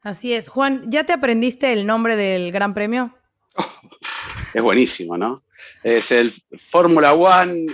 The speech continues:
Speaker 2: Gran Premio Pirelli,
Speaker 1: Pirelli,
Speaker 2: Made in
Speaker 1: Enzo, no
Speaker 2: Italy,
Speaker 1: sé qué.
Speaker 2: Emilia Romagna. Cuando lo terminás de decir,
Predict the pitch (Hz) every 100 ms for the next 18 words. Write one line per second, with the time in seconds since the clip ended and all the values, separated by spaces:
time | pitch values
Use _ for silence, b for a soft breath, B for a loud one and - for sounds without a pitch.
0 | B B _ _ 110 143 160 156 - 160
1 | 160 151 127 143 247 247 285 294 277 285
2 | 277 277 269 262 269 - 339 269 262 254
3 | 269 285 269 - 262 269 233 156 302 151
4 | 135 131 143 160 165 160 147 - 143 147
5 | 147 151 175 180 160 185 196